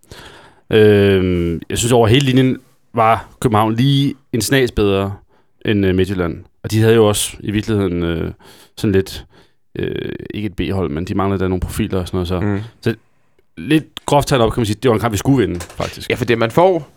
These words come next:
Speaker 2: altså, man ser startopstillingerne, de, de tjekker ind der sådan en lille time før. Og så siger, sidst du var ude, og Pusic, han havde nok ikke startet ind alligevel, men Kian Hansen, er meget vigtigt, at han er ude.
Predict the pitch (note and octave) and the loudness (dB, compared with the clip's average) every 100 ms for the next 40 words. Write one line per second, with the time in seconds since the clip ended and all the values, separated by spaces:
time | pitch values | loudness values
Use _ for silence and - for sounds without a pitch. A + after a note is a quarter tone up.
0 | _ _ - B2 A#2 F3 - C#3 G#2+ C#3+ | _ _ -6 -2 0 0 0 2 0 -2
1 | B2+ G#2+ A#1+ D#2+ G#2 A2+ _ _ - G#2+ | -4 -6 -6 -12 -14 -20 _ _ -8 -6
2 | A#2+ - A2+ F#2+ F#2 G2+ F2+ G#2 G2+ G2 | -4 -2 0 0 0 -2 -4 -4 -6 -4
3 | G#2 A2 G#2 A2+ - F2 - - - - | -4 -4 -6 -4 -4 -4 -6 -20 -20 -10
4 | G2 F#2+ G2+ F2 - D3 - A#2+ G2+ G2 | -8 -6 -4 -2 -2 -2 0 2 2 2
5 | G#2 G#2+ - A2 A#2 C3+ A#2+ G#2 G#2+ F#2+ | 0 0 -2 -2 -2 -2 -4 -2 -2 -2
6 | D#2 - G2 G#2+ F#2+ F2+ F#2 B2 A2+ F2+ | -4 -10 -8 -6 -4 -4 -2 -2 -2 -4
7 | G2 F#2+ G2 C3+ - C#3 C3+ - - A2 | -6 -6 -2 -4 -6 -12 -12 -8 -2 0
8 | A2+ A2+ G#2+ A#2+ A2 | 0 -2 -2 0 0